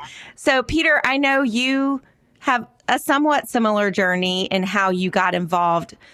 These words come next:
with pancan and, and most specifically through the Purple Stride program before ultimately finding your way onto the board.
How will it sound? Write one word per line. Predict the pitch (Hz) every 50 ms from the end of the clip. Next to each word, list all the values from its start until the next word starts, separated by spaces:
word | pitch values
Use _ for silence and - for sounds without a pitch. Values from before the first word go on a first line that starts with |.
| - _ _
with | - - - -
pancan | 320 262 240 233 226 262 233 214 202 190
and, | 185 180 - - -
and | 185 180
most | 185 185 185 -
specifically | - 214 - - 294 233 262 - 226 196
through | 190 - 196 196 190 180 175 170 - - - - - _ _ _
the | - 196
Purple | 196 - 208 190 - 196 190 175
Stride | - - 214 196 190 190 190
program | - - 196 185 160 - 185 175 175 170 170 170 170 165 170 170 170 - - _ _ _ _ _ _ _ _ _ _ _ _ _ _ _
before | 202 190 190 - - 214 208 202 - -
ultimately | 180 180 - - - 190 175 - - 170 175
finding | - - 185 180 175 175 170 170 165
your | 165 165 165 160
way | 165 165 165 165 160
onto | - - 170 170 170 170 - -
the | 156 175
board. | 151 - 175 175 165 156 160 160